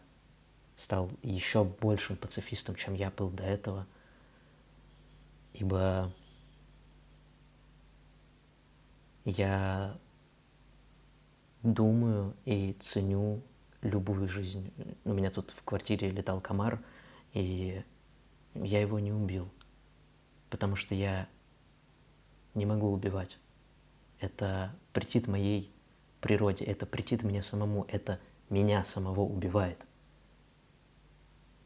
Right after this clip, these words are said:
И вот это мне очень хочется, чтобы вы услышали и, может быть, задумались об этом и подумали,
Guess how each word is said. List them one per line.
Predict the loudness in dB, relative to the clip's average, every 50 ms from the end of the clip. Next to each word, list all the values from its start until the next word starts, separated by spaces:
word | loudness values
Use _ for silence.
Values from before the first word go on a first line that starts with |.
| -20 -20 -20 -20 -20 -20 -20 -20 -20 -20 -20 -20 -20 -20 -20 -20 -20 -20 -20 -20 -20 -20 -20 -20 -20 -20 -20 -20 -20 -20 -20 -20 -20 -20 -20 -20 -20 -20 -20 -20 -20 -20 -20 -20 -20 -20 -20 -20 -20 -20 -20 -20 -12 -2 0
И | 2 2 2 2
вот | 0 0 2 2
это | 2 2 2 0 0 0 0 -2 -6 -10 -18 -20 -20 -20 -20 _ _ -20 _ -20 -20 -20 -20 -20 -20 -20 -20 _ -20 -20 _ -20 _ _ -20 -20 -20 -20 -20 -20 -10 -2
мне | 0 2 4 4
очень | 2 2 0 -4 -2
хочется, | 0 0 -2 -2 -2 -6 -8 -8
чтобы | -8 -6 -6 -6 -4 -2 -2 -4 -4 -6 -10 -16 -20 -20 -20 -20 -20 -20 -20 -20 -20 -20 -20 -8 -2
вы | 2 2 2
услышали | 2 2 0 0 0 0 0 0 0 0 0 0 0
и, | -2 0
может | 0 0 -2 -2 -2 -2
быть, | -2 -2 -2 -4 -6 -14 -18 -20 -20 -20 -20 -20 -20 -20 -20 -20 -20 -20 -20 -20 -20 -20 -20 -20 -20 -20 -16 -8 -2
задумались | 0 2 2 2 2 2 2 2 2 0 0
об | -2 -2 0
этом | -2 -2 -2 -4 -6 -6 -6
и | -6
подумали, | -4 -2 0 0 2 2 0 0 0 0 0 -2 -4